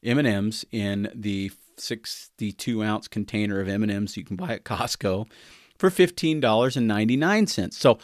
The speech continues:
on a per pill basis, uh, M and Ms are a little cheaper, but not much. It's about the same price, uh, as the ibuprofen. Uh, and the question, I guess, would be which one is more likely to kill you? And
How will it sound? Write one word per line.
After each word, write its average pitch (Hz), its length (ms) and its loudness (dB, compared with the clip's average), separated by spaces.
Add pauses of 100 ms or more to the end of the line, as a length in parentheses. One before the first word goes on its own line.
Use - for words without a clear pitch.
(180)
on 147 120 4
a 139 60 4
per 233 540 8 (760)
pill 175 440 4 (340)
basis, 175 680 4 (420)
uh, 123 240 6
M 160 160 4
and 175 140 6
Ms 170 100 2
are 156 80 6
a 127 60 6
little 123 180 4
cheaper, 160 540 0 (100)
but 131 100 2
not 170 240 6
much. 175 380 4
It's 139 140 -2
about 151 480 2
the 156 80 -4
same 151 340 0
price, 110 540 2 (340)
uh, 110 260 4
as 113 280 4
the 165 140 2
ibuprofen. 95 840 -2 (760)
Uh, 110 640 6
and 131 340 4
the 127 60 2
question, 165 460 2
I 107 100 0
guess, 107 300 2
would 110 100 -2
be 110 140 2
which 127 220 0
one 127 140 0
is 113 120 -2
more 113 180 2
likely 110 360 2
to 104 60 0
kill 185 300 0
you? 90 240 -4 (480)
And 107 600 4